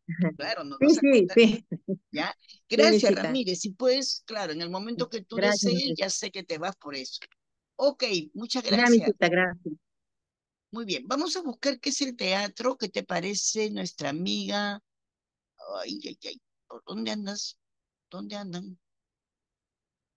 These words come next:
Speaker 1: Pero si yo la llamé a esta señorita, pero no, a ver. Mm, mm, mm, mm, mm. Ah, ya participa.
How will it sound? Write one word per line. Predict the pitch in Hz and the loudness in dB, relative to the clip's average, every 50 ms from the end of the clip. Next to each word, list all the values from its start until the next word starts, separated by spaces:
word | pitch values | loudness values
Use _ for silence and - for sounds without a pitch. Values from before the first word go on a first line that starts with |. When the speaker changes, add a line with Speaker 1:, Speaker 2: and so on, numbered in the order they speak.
| _ _ _ _ _ _ _ _ _ _ _ _ _ _ _ _ _ _ _ _ _ _ _ _ _ _ _ _ _ _ _ _ _ _ _ _ _ _ _ _ _ _ _ _ _ _ _ _ _ _ _ _ _ _ _ _ _ _ _ _ _ _ | _ _ _ _ _ _ _ _ _ _ _ _ _ _ _ _ _ _ _ _ _ _ _ _ _ _ _ _ _ _ _ _ _ _ _ _ _ _ _ _ _ _ _ _ _ _ _ _ _ _ _ _ _ _ _ _ _ _ _ _ _ _
Speaker 1:
Pero | - 220 214 220 | -8 -6 -4 -4
si | 190 196 208 | -4 -4 -4
yo | 226 247 | -4 -2
la | 254 262 | 0 0
llamé | 247 226 185 175 180 185 220 | -2 -2 -2 -2 -4 -4 -4
a | 254 | -6
esta | 254 - 240 | -6 -8 -8
señorita, | 214 - 214 190 185 180 190 247 320 - - - - | -8 -8 -6 -6 -6 -6 -4 -6 -8 -8 -8 -14 -14
pero | 190 - 180 180 180 | -12 -10 -10 -8 -8
no, | 196 202 202 208 208 202 190 - _ _ _ _ | -10 -10 -12 -12 -12 -12 -14 -14 _ _ _ _
a | - 170 | -16 -14
ver. | 175 202 208 202 _ _ _ _ _ _ _ _ _ _ _ _ _ _ _ _ _ _ _ _ _ _ _ _ _ _ | -14 -14 -14 -16 _ _ _ _ _ _ _ _ _ _ _ _ _ _ _ _ _ _ _ _ _ _ _ _ _ _
Mm, | - 175 180 - _ | -14 -14 -14 -14 _
mm, | - 180 175 - _ - | -12 -12 -12 -12 _ -14
mm, | 185 180 175 _ _ - | -14 -14 -14 _ _ -16
mm, | 180 180 170 - _ - | -14 -14 -14 -16 _ -16
mm. | 165 160 160 160 _ _ _ _ _ _ _ _ _ _ _ _ _ _ _ - | -14 -14 -14 -16 _ _ _ _ _ _ _ _ _ _ _ _ _ _ _ -14
Ah, | 170 190 | -12 -12
ya | 175 165 165 | -10 -10 -12
participa. | - - 175 170 - 180 - - - _ | -14 -14 -16 -16 -14 -14 -12 -12 -14 _